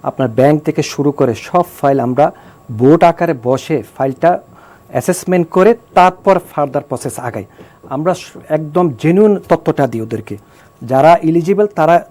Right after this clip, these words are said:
অ্যাপ্লাই করতে পারবে, যারা এলিজিবল না তারা অ্যাপ্লাই করতে পারবে না। আমরা কোনো ভুয়া তথ্য ওদেরকে উপস্থাপন করি না। আমরা চেষ্টা করি ভিসা যাতে রিজেক্ট না হয়, সাবধানে তাদের সাথে একটা গ্রুপ থেকে তৈরি করে স-, আমরা সব কিছু আপডেট, তাদের ফা-,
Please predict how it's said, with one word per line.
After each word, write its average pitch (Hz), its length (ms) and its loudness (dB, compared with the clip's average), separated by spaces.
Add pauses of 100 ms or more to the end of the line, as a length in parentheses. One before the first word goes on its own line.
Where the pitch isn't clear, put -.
(140)
অ্যাপ্লাই 170 260 0
করতে 190 220 -2
পারবে, 175 100 -4
যারা 156 160 0
এলিজিবল 202 540 0
না 151 80 2
তারা 127 160 -6
অ্যাপ্লাই 131 260 -4
করতে 160 260 -4
পারবে 117 200 -2
না। 107 100 -10 (360)
আমরা 165 200 -2
কোনো 170 240 -2
ভুয়া 139 340 4 (220)
তথ্য 151 260 -4
ওদেরকে 139 300 -4
উপস্থাপন 147 380 -6
করি 160 260 0
না। 180 140 -2 (360)
আমরা 160 200 -2
চেষ্টা 214 380 0
করি 175 220 4 (560)
ভিসা 135 280 -2
যাতে 190 180 0
রিজেক্ট 190 360 0
না 202 160 6
হয়, 214 240 4 (480)
সাবধানে 170 460 0 (100)
তাদের 156 220 2
সাথে - 180 -4
একটা 160 140 0
গ্রুপ 143 320 0
থেকে 180 180 -2
তৈরি 185 320 2
করে 170 180 0
স-, - 320 -18 (360)
আমরা 147 260 0
সব 190 300 -2 (100)
কিছু 180 180 -2
আপডেট, 143 360 0
তাদের 147 340 -4 (500)
ফা-, - 100 -12